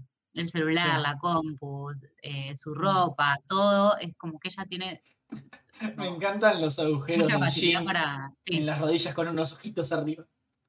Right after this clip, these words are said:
Speaker 1: <laughs> Sí,
Speaker 2: No
Speaker 1: tiene
Speaker 2: entiendo
Speaker 1: mucha
Speaker 2: eso.
Speaker 1: facilidad para expresarse y es
Speaker 2: Me
Speaker 1: muy
Speaker 2: encanta.
Speaker 1: lindo. Y, y mismo la peli incorpora todo eso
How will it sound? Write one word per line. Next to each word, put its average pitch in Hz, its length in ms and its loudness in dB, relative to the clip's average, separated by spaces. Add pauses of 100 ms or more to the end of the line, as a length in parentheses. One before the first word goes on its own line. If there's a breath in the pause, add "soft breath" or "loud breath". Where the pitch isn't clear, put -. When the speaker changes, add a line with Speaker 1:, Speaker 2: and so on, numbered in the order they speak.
Speaker 1:
<laughs> - 20 -
Sí, 180 640 -2
Speaker 2:
No - 80 -8
Speaker 1:
tiene 233 140 4
Speaker 2:
entiendo 226 160 4
Speaker 1:
mucha 240 140 4
Speaker 2:
eso. 220 100 2
Speaker 1:
facilidad - 320 0
para 202 160 2
expresarse 156 960 -6
y 143 160 -6
es 165 120 -4
Speaker 2:
Me 196 60 -6
Speaker 1:
muy 196 300 -2
Speaker 2:
encanta. 180 120 4
Speaker 1:
lindo. 147 340 -2
Y, 131 280 -14 (100)
y 127 200 -16 (380)
mismo 170 260 0
la 131 180 -2
peli 160 500 0 (480 soft breath)
incorpora 165 580 2
todo 151 240 0
eso 139 400 -8